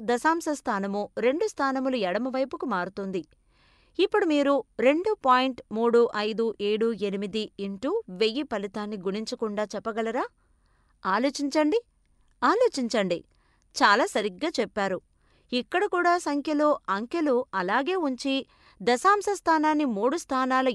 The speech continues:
ఎడమవైపుకు మార్చవలను. దీనివలన మీకు ఏమర్థమైంది? ఆలోచించండి, ఆలోచించండి. సరే, నేను చెప్తాను. ఏదైనా దశాంశ సంఖ్యను పది లేదా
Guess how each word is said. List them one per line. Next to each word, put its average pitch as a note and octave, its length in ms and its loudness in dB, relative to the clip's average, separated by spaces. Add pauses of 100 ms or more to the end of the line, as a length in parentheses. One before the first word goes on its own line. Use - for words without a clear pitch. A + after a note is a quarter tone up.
(100)
ఎడమవైపుకు C#4 580 0
మార్చవలను. G3 680 -2 (680)
దీనివలన D4+ 580 4 (200)
మీకు A3+ 300 -2 (280)
ఏమర్థమైంది? B3 680 2 (640)
ఆలోచించండి, A#3+ 760 2 (540)
ఆలోచించండి. C4 760 2 (480)
సరే, B3+ 360 4 (280)
నేను D#4+ 300 4 (100)
చెప్తాను. G3 400 -2 (420)
ఏదైనా F#4 560 2
దశాంశ A#3 540 0
సంఖ్యను B3 500 -2 (360)
పది G#3 320 2 (280)
లేదా G3 440 0